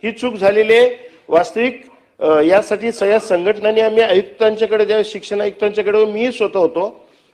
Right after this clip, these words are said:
शिक्षण आयुक्तांनी हे मान्य केलं की ही चूक झालेली आहे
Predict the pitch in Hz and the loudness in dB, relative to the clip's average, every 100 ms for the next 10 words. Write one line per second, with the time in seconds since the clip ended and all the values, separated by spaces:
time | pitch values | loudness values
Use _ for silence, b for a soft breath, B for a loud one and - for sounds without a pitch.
0 | b _ _ - 190 247 254 240 233 247 | b _ _ -10 -2 2 4 4 4 2
1 | 262 269 233 247 269 254 226 220 262 262 | 4 2 2 2 2 4 2 2 -4 -4
2 | 269 220 190 202 190 131 | -6 -2 0 2 0 -2